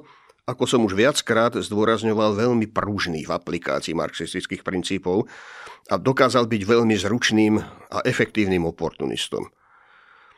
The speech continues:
Lenin dokázal liberalizovať ekonomiku, e, vojnového komunizmu svojim programom niep,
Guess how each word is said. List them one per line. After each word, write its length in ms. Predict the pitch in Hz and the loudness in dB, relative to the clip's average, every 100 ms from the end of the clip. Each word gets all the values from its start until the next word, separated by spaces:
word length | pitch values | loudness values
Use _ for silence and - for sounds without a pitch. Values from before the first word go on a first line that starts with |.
| _ _ _ - | _ _ _ 2
Lenin 320 | 123 143 110 | 6 6 6
dokázal 480 | 120 123 120 110 101 | 4 4 4 4 2
liberalizovať 880 | 95 104 104 98 95 90 90 95 95 | 2 2 2 2 0 0 2 2 2
ekonomiku, 720 | - 92 90 87 - 85 82 | 2 2 2 0 0 -2 -2
e, 20 | - - - 50 58 73 73 76 78 76 | -4 -14 -14 -10 -8 -8 -8 -8 -8 -4
vojnového 480 | 90 90 90 80 | 0 2 2 0
komunizmu 880 | 90 69 65 53 - - 65 104 127 | -2 -4 -6 -6 -8 -10 -12 -14 -12
svojim 320 | - 87 85 | -6 -2 -2
programom 480 | 80 82 85 80 78 | -2 -4 -4 -4 -4
niep, 320 | 80 71 - | -4 -6 -4